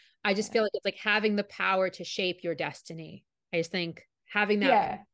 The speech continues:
Speaker 1: like you said, not having just kind of sit back and be like, "Oh no, the world is kind of messy, I can't do anything." It's like having the agency, having the power to make those differences in the world.
Speaker 2: Yeah. And then having the Norns with you, because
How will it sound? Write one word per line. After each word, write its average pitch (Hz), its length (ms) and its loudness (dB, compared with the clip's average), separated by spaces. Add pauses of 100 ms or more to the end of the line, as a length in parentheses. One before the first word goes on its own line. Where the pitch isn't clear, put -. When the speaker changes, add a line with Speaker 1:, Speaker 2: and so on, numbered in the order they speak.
Speaker 1:
like - 100 -12
you 196 100 -2
said, 180 260 2
not 196 280 2
having 202 240 -2
just 190 220 -6
kind 196 120 -6
of 190 60 -2
sit 208 280 -2
back 196 280 2
and 196 80 -6
be 202 40 -4
like, 208 220 -2
"Oh 294 240 2
no, 277 300 2
the 254 120 -2
world 240 360 0
is - 80 -20
kind 226 200 -6
of 220 80 -8
messy, 208 600 -2 (200)
I 202 60 -16
can't 208 320 -4
do 202 180 2
anything." 202 420 0
It's 175 100 -10
like 175 120 -2
having 190 540 -2 (300)
the - 160 -4
agency, 190 520 2
having 175 320 -2
the 170 80 -4
power 170 400 0
to 165 140 -10
make 165 240 -6
those 156 180 -4
differences - 580 -8
in - 140 -14
the - 60 -18
world. - 260 -16 (760)
Speaker 2:
Yeah. - 380 2 (120)
And 262 160 4
then 262 160 6
having 294 360 -2
the 269 80 4
Norns 269 420 2
with 208 180 -8
you, - 360 -10 (640)
because 240 420 2